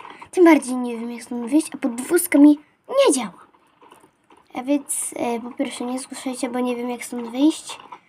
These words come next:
E, tu jest niewidzialna ściana. Dostałam się na teren, który jest nieaktualny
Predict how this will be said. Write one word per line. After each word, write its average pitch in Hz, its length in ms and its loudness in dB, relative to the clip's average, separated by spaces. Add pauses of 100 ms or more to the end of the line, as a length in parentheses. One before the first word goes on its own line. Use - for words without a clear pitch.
(240)
E, - 140 -10 (1040)
tu 269 60 -4
jest 247 240 -6 (680)
niewidzialna 240 440 -10
ściana. 247 760 -4 (4000)
Dostałam 254 340 -10
się 254 140 -12
na 240 120 -8
teren, 349 520 0 (760)
który 269 340 0
jest 262 180 -4
nieaktualny 262 920 -4